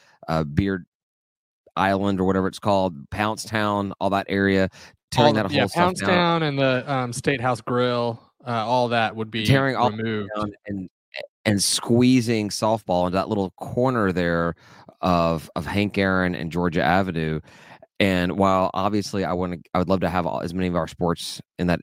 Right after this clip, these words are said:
Speaker 1: in this complex as possible, it, it seems like you're really, people called,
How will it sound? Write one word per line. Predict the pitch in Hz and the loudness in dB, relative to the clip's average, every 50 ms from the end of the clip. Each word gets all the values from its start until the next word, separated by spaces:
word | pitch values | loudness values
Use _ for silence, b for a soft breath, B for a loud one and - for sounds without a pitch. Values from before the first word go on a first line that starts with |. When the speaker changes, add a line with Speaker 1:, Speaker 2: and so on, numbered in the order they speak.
| - - | -6 -6
Speaker 1:
in | - | -4
this | 87 87 - | -4 -4 -2
complex | - - 92 87 90 85 - | -2 -2 0 0 0 -2 -4
as | 80 73 | -6 -8
possible, | - - 87 95 107 - 87 76 80 76 73 73 - _ | -2 0 0 2 2 0 -4 -4 -4 -4 -4 -6 -6 _
it, | - 82 73 - _ b b b b b b b b b b _ _ - _ _ _ _ _ _ - | -4 -4 -4 -6 _ b b b b b b b b b b _ _ -20 _ _ _ _ _ _ -16
it | 65 - - - 101 98 92 69 | -14 -6 -2 0 0 0 0 -2
seems | 60 - - - 120 120 123 120 120 113 98 76 | -4 -4 0 2 4 4 4 4 2 0 -2 -2
like | 78 87 85 - | -4 -6 -6 -6
you're | 87 87 85 85 87 | -6 -4 -4 -4 -2
really, | 92 98 104 101 98 90 87 85 80 78 - _ _ _ _ _ _ _ _ _ _ _ B B B B B B B B - | 0 0 2 2 2 2 2 0 -2 -6 -8 _ _ _ _ _ _ _ _ _ _ _ B B B B B B B B 2
people | 156 165 131 147 120 | 4 4 4 0 -2
called, | - 131 123 120 131 120 110 | 0 0 0 0 0 -4 -6